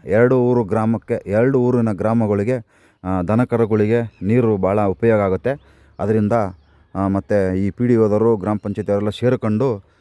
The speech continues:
ಇದನ್ನು ಒಂದು ವ್ಯವಸ್ಥೆ ಮಾಡಿಸಿದ್ರೆ, ಇಷ್ಟೆಲ್ಲ ಕೋಟಿಗಟ್ಟಲೆ ಖರ್ಚು ಮಾಡಿ ಮಾಡಿದಿರಲ್ವ,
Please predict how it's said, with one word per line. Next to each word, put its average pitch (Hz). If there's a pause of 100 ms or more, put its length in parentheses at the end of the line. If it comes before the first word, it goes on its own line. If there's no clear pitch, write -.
(180)
ಇದನ್ನು 113
ಒಂದು 98
ವ್ಯವಸ್ಥೆ 101
ಮಾಡಿಸಿದ್ರೆ, 127
ಇಷ್ಟೆಲ್ಲ 123
ಕೋಟಿಗಟ್ಟಲೆ 123
ಖರ್ಚು 123
ಮಾಡಿ 123
ಮಾಡಿದಿರಲ್ವ, 107